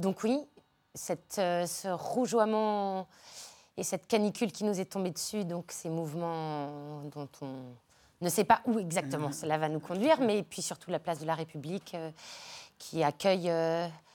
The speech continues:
Speaker 1: toutes les revendications, les mouvements sociaux. Euh,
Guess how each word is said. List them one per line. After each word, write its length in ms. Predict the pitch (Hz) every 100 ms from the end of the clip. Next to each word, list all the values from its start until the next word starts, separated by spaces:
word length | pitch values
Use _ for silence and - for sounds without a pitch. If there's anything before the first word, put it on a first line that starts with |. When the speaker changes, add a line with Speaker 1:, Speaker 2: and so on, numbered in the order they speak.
| _ _
Speaker 1:
toutes 300 | - 247 233 - _ -
les 100 | 214
revendications, 840 | 202 190 190 185 202 - 226 233
les 100 | 233 208
mouvements 320 | 214 190 196
sociaux. 880 | - 170 - - 220 214 226 220 -
Euh, 580 | 170 180 185 180 175 180